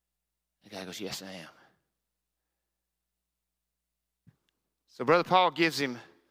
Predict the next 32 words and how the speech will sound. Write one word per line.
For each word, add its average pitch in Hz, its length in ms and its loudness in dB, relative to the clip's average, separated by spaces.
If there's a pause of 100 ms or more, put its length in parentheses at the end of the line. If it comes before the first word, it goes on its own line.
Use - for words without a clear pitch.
(120)
the 135 80 -8
food 226 320 4
back 151 240 4
in 131 60 -4
the 127 60 -10
back, 185 320 4
and 127 80 -4
the 131 60 -4
guy 143 200 4
starts - 260 0
apologizing 147 680 2
to 101 120 -2
him. 76 120 -10 (2500)
He 139 80 -8
says, 139 160 0
"Man, 175 200 4
I'm 190 80 2
so 208 160 4
sorry, 196 440 4
man. 196 180 0
I 180 100 2
just, 175 260 -2 (140)
I 165 80 6
don't 185 160 6
know 202 80 4
what," 185 240 4
you 180 80 2
know, 175 100 4 (380)
Brother 175 120 6
Paul 170 220 4
just 147 220 -2
goes, 135 240 0